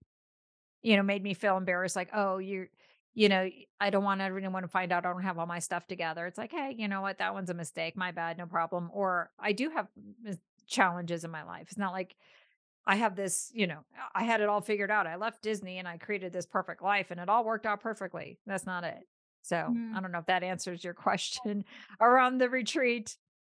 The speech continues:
Speaker 1: or
Speaker 2: Uh,
Speaker 1: my
Speaker 2: y-
Speaker 1: question <laughs> around the retreat.
Speaker 2: I'm so moved by your words. Uh, you didn't give me all the details, you know, since we,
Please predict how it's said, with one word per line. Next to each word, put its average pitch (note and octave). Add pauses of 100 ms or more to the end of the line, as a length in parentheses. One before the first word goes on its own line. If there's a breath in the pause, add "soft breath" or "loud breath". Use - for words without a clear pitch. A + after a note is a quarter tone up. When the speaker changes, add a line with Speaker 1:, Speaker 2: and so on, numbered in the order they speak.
(180)
Speaker 1:
or C4
Speaker 2:
Uh, C#4+
Speaker 1:
my D4+
Speaker 2:
y- -
Speaker 1:
question C4+
<laughs> -
around C4
the A#3
retreat. - (400)
Speaker 2:
I'm C#4
so D4+
moved C#4+
by A#3
your A3
words. B3+
Uh, A3
you A#3+
didn't D4
give C4+
me B3+
all A#3
the A3+
details, B3+
you C#4
know, C#4
since B3
we, A#3+